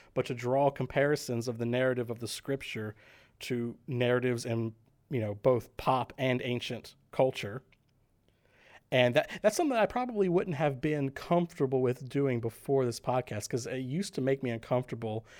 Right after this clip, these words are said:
that there were so many similar elements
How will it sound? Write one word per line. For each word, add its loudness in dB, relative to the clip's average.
that -6
there 2
were 0
so 0
many 2
similar -2
elements -4